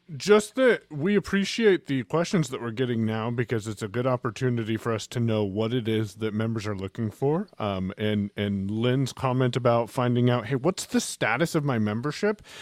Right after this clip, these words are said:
has been a problem that Jeff and I have been talking about making sure that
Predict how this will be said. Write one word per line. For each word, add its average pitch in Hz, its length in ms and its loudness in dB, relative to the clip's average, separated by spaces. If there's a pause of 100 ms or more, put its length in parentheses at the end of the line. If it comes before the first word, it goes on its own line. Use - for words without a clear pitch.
(160)
has 139 200 2
been 143 320 4
a 123 160 2
problem 151 640 2
that 123 460 4 (760)
Jeff 131 760 2 (100)
and 143 220 2
I 139 240 4
have 143 180 4
been 123 220 2
talking 139 440 -2
about 120 360 2
making 117 380 0
sure 127 180 -2
that 104 300 -4